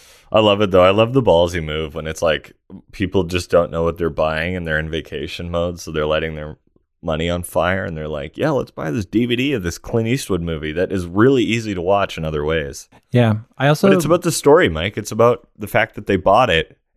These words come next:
Speaker 1: A, on the island and that they spent so much money on it.
Speaker 2: I know,
Speaker 1: They're proud
Speaker 2: I
Speaker 1: of
Speaker 2: know.
Speaker 1: that purchase.
Speaker 2: Exactly.
Speaker 1: It's like buying a, a bag by Gucci. Same thing. Or buying a Jaguar. You buy a D V D, from the Alcatraz,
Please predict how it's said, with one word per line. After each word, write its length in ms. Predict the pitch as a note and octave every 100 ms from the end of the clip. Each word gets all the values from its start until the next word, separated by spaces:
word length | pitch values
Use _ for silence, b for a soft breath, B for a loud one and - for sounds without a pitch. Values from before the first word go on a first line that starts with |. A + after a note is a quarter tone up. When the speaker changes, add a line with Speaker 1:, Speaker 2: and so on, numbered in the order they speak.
| -
Speaker 1:
A, 400 | A#2 G2+ A#2+ - _ _ _ _
on 180 | G#2 A2+
the 120 | C3
island 360 | G#2 F#2+ F#2+ F#2 -
and 280 | A2+ C3 G2+
that 100 | E2
they 120 | E2+
spent 260 | - F2 D#2+
so 80 |
much 200 | D#2+ D2+
money 240 | D#2 D2 C#2+
on 160 | C#2+
it. 60 | C#2+
Speaker 2:
I 140 | G#2+ A2
know, 140 | A2+
Speaker 1:
They're 120 | G#2+
proud 200 | G#2 A2
Speaker 2:
I 20 |
Speaker 1:
of 60 | F#2+
Speaker 2:
know. 60 | E2+
Speaker 1:
that 100 | -
purchase. 500 | G2+ G2 D#2+ - - _ _ -
Speaker 2:
Exactly. 640 | G2+ G#2 G2+ - G#2 G2 A2 _ _ _ _ -
Speaker 1:
It's 100 | -
like 140 | G#2
buying 320 | G2 G2+ G#2
a, 100 | G2 D#2+ -
a 80 |
bag 360 | D#2+ E2 F2+ E2+
by 140 | D#2
Gucci. 540 | D2 D#2+ E2 - - - _ _ _ _ -
Same 300 | - F#2 E2+
thing. 360 | - F2+ D#2 -
Or 80 | E2+
buying 240 | F#2 F2
a 40 |
Jaguar. 680 | D#2+ E2 E2 D#2 D2 C#2+ D2
You 100 | F#2
buy 160 | F2+ F#2
a 40 |
D 180 | E2 F2
V 120 | E2+ E2
D, 360 | E2+ D#2 D#2 - _ _ _ -
from 240 | E2+ D#2+
the 140 | D#2+ C2
Alcatraz, 840 | D#2 E2 - E2+ D#2 D2+ C#2+